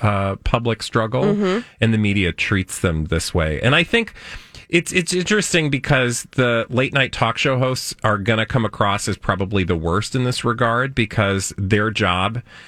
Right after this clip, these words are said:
Speaker 1: at that moment in time was to entertain an audience. Like,
Speaker 2: Yeah.
Speaker 1: we really don't kinda do that anymore. I mean, sure, they're, they still exist, but,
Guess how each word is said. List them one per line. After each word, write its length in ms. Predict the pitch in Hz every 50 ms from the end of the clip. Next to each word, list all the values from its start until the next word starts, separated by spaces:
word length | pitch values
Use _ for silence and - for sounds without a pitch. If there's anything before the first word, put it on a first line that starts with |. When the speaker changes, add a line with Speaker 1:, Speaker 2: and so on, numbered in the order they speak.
| - - -
Speaker 1:
at 160 | - - -
that 220 | - 107 104 - 113
moment 300 | 107 98 98 98 92 90
in 80 | 90
time 280 | - - 104 90 90 92
was 180 | 95 90 - -
to 140 | - - -
entertain 580 | 98 90 - 107 85 - - - 104 90 90
an 100 | 87 82
audience. 640 | - - 78 78 82 98 107 120 139 160 165 - -
Like, 60 | - 180
Speaker 2:
Yeah. 180 | 170 160 151
Speaker 1:
we 60 | 143 156
really 180 | 160 165 151
don't 240 | 139 127 110 104 - _ _ _ _ _ _ _ _ _ -
kinda 280 | - - 104 95 85
do 340 | 73 - - 80 82 95 101
that 240 | 120 120 127 139 143
anymore. 640 | 131 131 147 147 147 156 156 160 160 165 165 - -
I 80 | 135 131
mean, 320 | 131 131 127 127 123 120
sure, 640 | 123 - - - - 101 90 87 98 110 123 143 156 - - - - - - - - - _ _ _ _ _ -
they're, 560 | 113 - 110 104 98 98 101 104 101 104 - - - -
they 160 | - 107 101
still 300 | 98 - - - 110 104
exist, 640 | 98 85 82 95 98 95 104 139 143 - - - -
but, 260 | 127 120 113 -